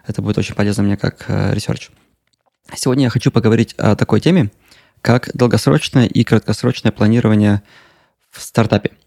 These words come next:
Потому что есть такой, скажем, такое предубеждение, что в стартапе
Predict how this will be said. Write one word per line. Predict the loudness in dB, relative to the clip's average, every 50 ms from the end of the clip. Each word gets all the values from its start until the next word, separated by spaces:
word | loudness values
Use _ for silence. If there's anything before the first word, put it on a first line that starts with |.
| _ _ _ _ _ _ _ _ _
Потому | -6 -2 0 2 2 0
что | -2 -2 0 0 2 2 4 2 2
есть | 0 0 0 2 2 2 0 -2 -10 -16 -18 _ _ _ _ _ _ _ _ _ _
такой, | -4 -4 -4 -2 0 2 2 2 2 2 2 0 -2 -2
скажем, | -4 -6 -8 -8 -6 -6 -6 -6 -4
такое | -4 -2 0 0 0 0 -2
предубеждение, | -2 -2 -2 -2 -2 -2 -2 -2 0 0 2 0 0 -4 -8 -16 -20 -20 -20 _ _ _ _ -20
что | -10 -6 -4 -2
в | -2
стартапе | -2 -2 -2 0 0 0 0 2 2 2 4 4 2 0 -2